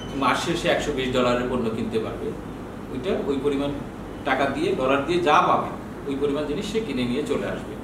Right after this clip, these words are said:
তাহলে তিন নম্বর পেল এরা। আর চার নম্বর পাবে হলো কারা? বন্ড লাইসেন্স যারা ইপিজেড এর মধ্যে, ইপিজেড এর মধ্যে যে ফ্যাক্টরিগুলো আছে, হ্যাঁ, সেখানে দুই ধরনের হতে পারে, ওই যে হান্ড্রেড পার্সেন্ট রপ্তানিমুখী শিল্প প্রতিষ্ঠানও হতে পারে, আবার backward লিঙ্কেজও হতে পারে।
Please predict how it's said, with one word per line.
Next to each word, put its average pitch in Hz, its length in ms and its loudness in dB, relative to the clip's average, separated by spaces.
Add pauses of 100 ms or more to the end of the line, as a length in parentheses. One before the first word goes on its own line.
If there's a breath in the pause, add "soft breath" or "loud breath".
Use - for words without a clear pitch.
(500)
তাহলে 151 240 0
তিন 185 180 4
নম্বর 190 240 4
পেল 190 140 4
এরা। 123 280 4
আর - 360 -4
চার 175 240 6
নম্বর 208 280 6
পাবে 220 280 8
হলো 214 160 8
কারা? 208 420 6
বন্ড 175 180 4
লাইসেন্স 190 500 4
যারা 147 420 6
ইপিজেড 208 480 6
এর 208 140 6
মধ্যে, 147 340 2 (680)
ইপিজেড 208 400 6
এর 208 100 8
মধ্যে 185 240 6
যে 170 180 6
ফ্যাক্টরিগুলো 127 600 0
আছে, - 260 -4 (920)
হ্যাঁ, 139 200 -6
সেখানে 175 280 2
দুই 175 200 4
ধরনের 180 280 6
হতে 180 180 4
পারে, 180 220 4 (920)
ওই 147 60 -2
যে 175 80 0
হান্ড্রেড 170 360 2
পার্সেন্ট 190 320 2
রপ্তানিমুখী 180 500 2
শিল্প 214 320 2
প্রতিষ্ঠানও 214 360 4
হতে 214 200 6
পারে, 240 160 2
আবার 233 180 6 (120)
backward 165 380 4
লিঙ্কেজও 123 300 2
হতে 110 220 0
পারে। 95 220 -2